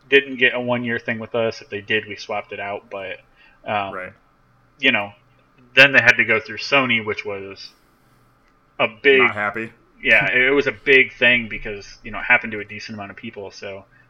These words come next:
Speaker 1: it's
Speaker 2: I mean,
Speaker 1: like,
Speaker 2: it, it,
Speaker 1: you know,
Speaker 2: it
Speaker 1: you're not the only person that's having this problem.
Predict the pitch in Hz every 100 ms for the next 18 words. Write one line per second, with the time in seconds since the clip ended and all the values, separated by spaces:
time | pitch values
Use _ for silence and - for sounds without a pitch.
0 | _ _ _ _ 117 156 185 - 165 110
1 | - 104 117 127 120 120 113 107 117 110
2 | 107 - 113 101 104 110 101 104